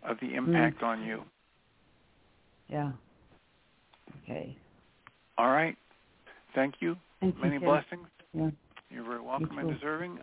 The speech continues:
Speaker 1: I'll mute you and so you can listen to the next hour if you wish. Today is our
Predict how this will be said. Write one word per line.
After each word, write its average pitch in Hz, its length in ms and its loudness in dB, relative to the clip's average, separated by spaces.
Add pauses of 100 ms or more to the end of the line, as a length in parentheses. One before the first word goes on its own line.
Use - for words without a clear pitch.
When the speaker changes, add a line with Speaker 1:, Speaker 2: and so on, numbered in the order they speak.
Speaker 1:
I'll 120 220 -6
mute 123 280 -10
you 135 220 -8
and 127 160 -8
so - 80 -20
you - 60 -14
can 123 180 -14
listen 127 280 -12
to 127 60 -12
the 123 140 -10
next 123 300 -12
hour 135 260 -2
if 127 140 -10
you 139 80 -6
wish. 143 220 -6 (1200)
Today 151 420 2
is 131 280 -6
our 123 440 0